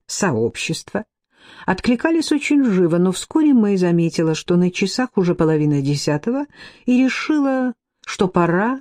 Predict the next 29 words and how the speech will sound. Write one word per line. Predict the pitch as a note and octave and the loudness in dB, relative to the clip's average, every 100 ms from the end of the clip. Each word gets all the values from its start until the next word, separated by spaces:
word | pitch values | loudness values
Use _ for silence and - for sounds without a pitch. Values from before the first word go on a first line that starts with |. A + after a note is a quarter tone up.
| - | -4
двигаться | D3+ E3+ F#3 F#3 F3+ F3 | 0 2 2 0 0 0
назад | D3 B2+ C#3+ D3 | 0 0 -4 -4
в | - | -12
сферу. | - - F#2+ E2+ - _ _ _ | -10 -6 -6 -6 -12 _ _ _
"Ну, | A3+ D4+ F#4 _ _ _ | 2 2 -2 _ _ _
я | - A#3+ | -2 -2
поеду", — | C#4+ A3+ D#3 D3 D3+ - _ _ | 0 -2 0 -2 -4 -10 _ _
сказала | - C#3+ E3 G3 A#2 | -6 -2 -2 -2 -4
она. | G2 G2 E2 _ _ _ _ _ _ _ _ | -6 -8 -12 _ _ _ _ _ _ _ _
Отец, | F#3 - D#4 - | -2 -2 -4 -2
кажется, | G3+ F3 D#3 - | 0 0 -4 -2
блеснул | E3+ G3+ A3+ - A3 F#3+ | 0 2 0 0 2 2
матери | E3+ D#3 E3 D#3 | 0 0 0 0
глазами, | D3+ D3+ C#3+ E3 F#3 G#3+ | 0 0 0 0 0 0
дескать, | E3 D3+ E3 - | -2 -2 -4 -4
"наконец-то". | C3 - B2+ C3+ A#2+ - - - D#2 G2 _ _ _ | -8 -4 -2 0 -2 -6 -12 -12 -12 -12 _ _ _
Впрочем, | - - A#3+ B3 - A3+ | -20 -2 0 0 2 2
Мэй | G#3+ | 2
могла | G3 F3 F3 D#3 | 0 0 0 0
и | D3 | -2
ошибиться. | C3+ D#3+ C3+ C3 - - B3 _ _ _ - - | -2 -4 -2 -6 -6 -8 -8 _ _ _ -20 -8
Она | A3+ C4 D4 | 0 2 4
надела | C4+ G#3 A3+ G#3+ | 2 2 2 0
куртку, | F#3+ - A#3 B3+ - G3 | -2 0 0 0 -2 0
и | F#3+ | 2
мать | F#3 A#3 C#4+ - | 2 0 -2 -2
вышла | F#3 A3+ - | 0 0 0
её | F#3+ F#3 | 0 0
проводить | F3 E3 D#3+ D#3+ A#3 - | -2 0 0 -2 -4 -6